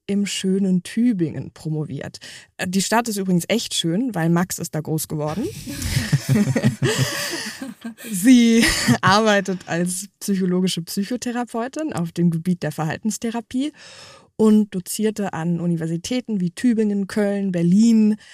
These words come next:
Und das Tolle ist, dass der Schwerpunkt ihrer therapeutischen Arbeit unter anderem auf bipolaren Störungen liegt. Sie hat sogar die erste Bipolar-Tagesklinik in Berlin mit aufgebaut und geleitet.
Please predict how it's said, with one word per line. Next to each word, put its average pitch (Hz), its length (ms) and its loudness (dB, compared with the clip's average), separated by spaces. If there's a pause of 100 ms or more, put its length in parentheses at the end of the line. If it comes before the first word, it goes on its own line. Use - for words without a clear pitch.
(400)
Und 190 420 2
das 175 160 -6
Tolle 254 340 0
ist, - 340 -8
dass 180 220 -6
der 165 160 -6
Schwerpunkt 247 760 -6
ihrer 202 220 -4
therapeutischen 190 640 -2
Arbeit 190 540 -2
unter 214 460 0
anderem 185 480 2
auf - 240 -4
bipolaren 165 500 -2
Störungen 151 480 -4
liegt. - 320 -14 (440)
Sie 185 220 2
hat 196 140 -4
sogar 208 300 -2
die 185 160 -2
erste 208 480 -2
Bipolar-Tagesklinik 185 1600 -2
in 143 140 -4
Berlin 143 420 -4
mit - 200 -6
aufgebaut 175 580 -2
und 170 180 -2
geleitet. - 680 -6